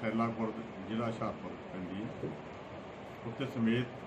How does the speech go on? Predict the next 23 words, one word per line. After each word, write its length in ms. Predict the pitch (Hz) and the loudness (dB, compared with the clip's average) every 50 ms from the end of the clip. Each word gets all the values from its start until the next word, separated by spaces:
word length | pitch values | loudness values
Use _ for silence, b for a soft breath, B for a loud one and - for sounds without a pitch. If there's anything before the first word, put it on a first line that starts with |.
| - - - - - - - 104 | -10 -10 -10 -10 -10 -8 -4 -2
ਵੱਖ-ਵੱਖ 420 | 110 113 113 - 110 113 117 113 117 113 - | 0 0 0 0 0 0 2 0 0 -2 0
ਥਾਣਿਆਂ 260 | 107 101 107 104 104 | 0 0 0 0 0
ਦੇ 120 | 104 104 101 98 | 0 0 -2 -2
ਜਿਨ੍ਹਾਂ 220 | 101 110 113 113 110 | 0 0 2 2 2
ਦੇ 100 | 107 101 | 2 0
ਕੇਸਿਸ 380 | - - 98 95 - - 107 - - - | -2 -2 -4 -4 -4 -6 -8 -8 -8 -6
ਸੀਗੇ, 180 | 90 90 - - - - - - - - 92 | -6 -4 -4 -4 -6 -6 -8 -10 -10 -6 -4
ਉਹਨਾਂ 180 | 110 117 117 | -2 0 0
ਦੇ 100 | 110 110 | 2 2
ਮੁਨਸ਼ੀ 360 | 101 101 95 95 - - 117 | 2 2 0 0 -2 -4 -8
ਸਟਾਫ 320 | 110 - 104 101 104 104 95 - - - - - - - - - - - - - - - - - - - - - - - - - - - - - - - - | -6 -4 -2 0 0 0 -2 -4 -8 -10 -10 -10 -10 -10 -10 -10 -10 -10 -10 -10 -10 -10 -10 -10 -10 -10 -10 -10 -10 -10 -10 -10 -10 -10 -10 -10 -8 -6 -2
ਨਾਲ 240 | 113 110 110 117 113 | 0 2 2 2 2
ਅਸੀਂ 240 | 113 - 113 113 120 | 0 0 0 0 2
ਉੱਥੇ 240 | 113 110 - - 104 98 98 120 113 110 - - - - - - - - - - - - - - - - - - - - - - - - - - | 2 0 -2 -2 -4 -4 -4 -4 -6 -6 -8 -8 -10 -10 -8 -8 -8 -8 -10 -10 -10 -10 -10 -10 -10 -10 -10 -10 -10 -10 -10 -10 -10 -8 -6 -4
ਪੇਪਰ 260 | 113 113 - 117 113 | -4 -2 0 2 4
ਮਿਲ 220 | 117 117 113 113 113 | 4 4 4 4 2
ਗਏ 260 | 98 95 95 98 110 | 2 2 0 2 2
ਹਾਂ 80 | 120 131 135 - - - - - - - | 2 0 0 -4 -6 -8 -8 -8 -8 -8
ਤੇ 60 | - - - - - | -8 -8 -6 -4 0
ਉਹਨਾਂ 220 | 120 123 123 123 120 | 2 4 4 6 6
ਦਾ 120 | 113 110 | 4 4
ਜੋ, 200 | 107 101 104 104 98 90 - - - - - - - - - - - - - - - - - - - - - - - - - - - - - | 4 2 2 0 0 -2 -4 -6 -8 -10 -10 -10 -10 -10 -10 -10 -10 -10 -10 -10 -10 -10 -10 -10 -10 -10 -10 -10 -10 -10 -10 -10 -10 -8 -8
ਅਹ, 400 | 95 92 90 90 90 90 87 | -6 -6 -4 -4 -4 -4 -4